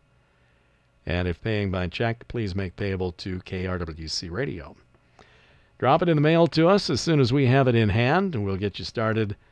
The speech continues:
for one full week of reads on Tradio. Again, we always give you two, three bonus days on the end. We had pretty good success, I think, throughout the summertime,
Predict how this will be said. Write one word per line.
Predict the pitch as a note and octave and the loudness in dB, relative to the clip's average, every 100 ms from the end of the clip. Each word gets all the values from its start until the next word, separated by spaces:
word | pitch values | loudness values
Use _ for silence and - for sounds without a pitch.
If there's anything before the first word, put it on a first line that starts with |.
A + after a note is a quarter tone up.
| _ _ _ _ _ _ | _ _ _ _ _ _
for | - F2+ F#2 F2+ | -10 -4 -4 -2
one | G2+ G2 | -2 -2
full | - G2+ F#2+ | -2 -4 -2
week | A2 F2+ - - _ | -4 -4 -14 -20 _
of | D#2 D#2 D2+ | -10 -8 -8
reads | F2+ F#2 E2+ F2+ | -6 -6 -6 -6
on | F2 E2 | -6 -6
Tradio. | F#2+ E2+ E2 F2 F2+ - | -8 -8 -8 -10 -14 -14
Again, | A#2 G#2 G#2 | -10 -6 -4
we | F#2+ A2+ | -2 -2
always | G#2 F#2+ | -2 -2
give | - G#2 | -4 -6
you | F2+ | -6
two, | - G#2 | -8 -8
three | F#2 G2 G2 | -8 -6 -4
bonus | F2+ G2+ G2 F#2 | -4 -4 -2 -4
days | G2+ F#2+ F#2+ F2 | -4 -4 -2 -2
on | F#2+ | -4
the | F#2 F#2 | -2 -2
end. | G2 G2 - _ _ _ _ _ _ _ _ _ _ _ _ _ _ _ - - _ _ _ _ _ _ _ | -2 -4 -8 _ _ _ _ _ _ _ _ _ _ _ _ _ _ _ -20 -20 _ _ _ _ _ _ _
We | G#2 | -4
had | A2+ F#3+ | -4 0
pretty | G#3 D#3+ | 0 2
good | C3 | 0
success, | C3 A#2+ D3 C#3+ - | -2 2 4 4 4
I | B2 | 4
think, | D3 - | 4 2
throughout | - D#3+ C3 B2 | 0 2 2 2
the | A#2 | -2
summertime, | C#3 B2 A#2+ C3 B2+ F3+ F3 | 0 2 2 2 2 2 0